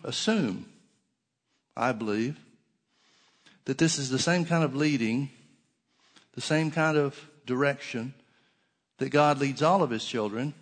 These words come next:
and that is by the inward witness. Now notice in this case, the Holy Ghost told them where not to go. He didn't tell them where to go. He told them where not to go. See, sometimes the leading of the Holy Ghost is stop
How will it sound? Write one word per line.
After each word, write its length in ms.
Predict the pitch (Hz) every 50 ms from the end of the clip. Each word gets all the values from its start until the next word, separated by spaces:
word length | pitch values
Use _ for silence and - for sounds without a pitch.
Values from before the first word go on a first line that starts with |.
| _ -
and 120 | - 120 127
that 160 | 139 143 139
is 140 | 139 131 127
by 220 | - 135 131 131
the 180 | 123 123 123 131
inward 240 | 127 120 117 117
witness. 480 | 120 143 180 196 175 - - - - - _ _ _ _ _ _ _ _ _ _ _ _ _ _ _ _ _ _ _ - - - _ _ -
Now 60 | 135
notice 340 | 139 170 208 240 202 - -
in 80 | 156 139
this 180 | 165 202 -
case, 380 | - - 147 135 131 135 139 -
the 80 | - 131
Holy 200 | 151 147 147 143
Ghost 240 | 147 143 139 -
told 180 | - 151 151 143
them 160 | 139 131 127
where 140 | 139 139 139
not 380 | 135 131 143 175 214 226 - -
to 100 | - 101
go. 300 | 98 98 87 87 - - _
He 80 | - 135
didn't 200 | 156 175 175 -
tell 100 | 170 160
them 120 | 151 143
where 120 | 143 143 131
to 80 | 135
go. 280 | 135 156 143 98 - - - _ _ _ _ _ _ _ _ _ _ _ _ _ _ _ _ _ _ _ _ _ _ _ _ _ _ _ _
He 120 | - 147
told 180 | - 156 147 131
them 140 | 127 120
where 100 | 127 123
not 240 | 120 131 156 175 156
to 80 | - 117
go. 240 | 107 - - - - _ _ _ _ _ _ _ _ - - - _ _ -
See, 120 | - - 160
sometimes 460 | 160 - 208 220 - 202 175 156 131
the 40 | 139
leading 300 | 139 151 151 147 143 139
of 80 | 131
the 60 | 123 117
Holy 220 | 139 139 131 131
Ghost 380 | 127 143 170 160 165 - - - - - _ _ -
is 120 | - 113
stop 500 | - - - - 165 160 127 - - -